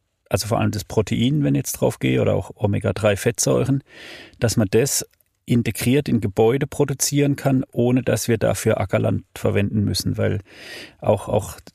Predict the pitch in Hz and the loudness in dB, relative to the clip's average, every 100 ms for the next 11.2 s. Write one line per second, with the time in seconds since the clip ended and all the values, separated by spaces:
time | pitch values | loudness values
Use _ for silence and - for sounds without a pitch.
0 | _ - - 107 117 143 151 - 107 - | _ -10 -2 0 2 2 2 0 -2 -2
1 | 110 117 127 110 110 117 123 - - - | 0 0 0 0 0 2 0 2 0 2
2 | 123 143 143 143 143 - - 117 - 113 | 0 2 0 0 0 -2 0 0 0 -2
3 | - 127 123 127 123 113 - _ _ 110 | -2 0 2 2 0 -2 -10 _ _ 0
4 | 107 110 - 107 98 107 110 104 - 110 | 2 0 -2 -2 -2 -2 -2 -4 -4 -2
5 | - 120 123 113 117 110 110 110 113 - | 0 0 0 0 0 0 2 2 0 -4
6 | - - _ - 143 - - - - 95 | -4 -8 _ -4 -2 0 -2 -2 -6 -8
7 | - - - - - - - - 113 113 | -8 -20 -20 -16 -16 -18 -20 0 2 4
8 | 110 - - - _ - 107 123 117 117 | 2 -4 -10 -14 _ -2 0 2 2 4
9 | 113 113 - 208 - 113 - 92 117 139 | 2 0 -4 -8 -2 -2 -2 -4 2 4
10 | 165 110 98 - 110 101 107 104 - 107 | 4 0 -4 -4 -2 0 0 0 2 2
11 | 147 | 2